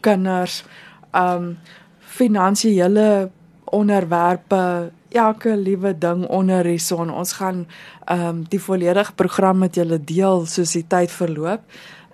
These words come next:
En, ehm, dan kan jy vir tweehonderd rand 'n kursus doen vir twee en 'n half ure. Ehm,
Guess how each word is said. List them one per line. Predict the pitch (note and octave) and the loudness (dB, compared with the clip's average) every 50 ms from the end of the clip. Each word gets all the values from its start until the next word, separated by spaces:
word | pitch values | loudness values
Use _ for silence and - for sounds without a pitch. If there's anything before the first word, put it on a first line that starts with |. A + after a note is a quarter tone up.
| _ | _
En, | - G3+ G#3 G#3 G#3 G#3+ G#3 G3 - - | -4 -2 0 0 0 0 -2 -4 -6 -6
ehm, | - F3+ F#3 F#3 F#3+ F#3+ F#3 F3+ F3+ - - _ _ _ _ _ _ _ _ - - - - _ _ _ _ | -6 -4 -4 -2 -2 -2 -4 -6 -6 -10 -14 _ _ _ _ _ _ _ _ -20 -20 -20 -20 _ _ _ _
dan | G3 F#3+ G3 G#3 G#3+ | 2 2 2 2 2
kan | - A3+ A3+ G#3+ G#3 | 2 2 2 2 2
jy | G3 F#3+ F#3+ G3 F#3+ - - _ | 2 2 2 0 0 -2 -4 _
vir | - - - G#3 G3+ | -12 -6 -4 -4 2
tweehonderd | A3+ A#3 A#3 A3+ A3 A3 G#3+ G3+ G3 F3+ | 4 6 6 6 6 6 4 4 2 0
rand | F#3 E3+ E3 E3 E3 E3+ D#3+ E3 - - | 0 -2 0 0 0 0 -2 -4 -6 -4
'n | - F3 E3+ | -4 -4 -2
kursus | - F#3 F3+ F3 F3 - F#3 F3 D#3+ | 2 2 2 2 2 0 -2 -2 -2
doen | - D#3+ D#3+ E3 E3 | -2 -2 -2 -2 -2
vir | - E3+ E3 | -4 -8 -6
twee | E3+ E3+ E3+ | -2 -2 0
en | E3+ E3+ | 0 0
'n | E3 | 0
half | D#3+ D3+ D3 D3 D3+ - - - | 0 0 -2 -4 -4 -6 -6 -6
ure. | E3+ E3+ E3 F3+ G#3 A#3+ B3+ A#3+ _ _ - - - - - - - - | -4 -4 -4 -4 -6 -6 -6 -10 _ _ -20 -20 -20 -20 -20 -20 -12 -6
Ehm, | - F3+ F3 F3 F3 F3 E3+ | -4 -2 -2 -2 -2 -4 -4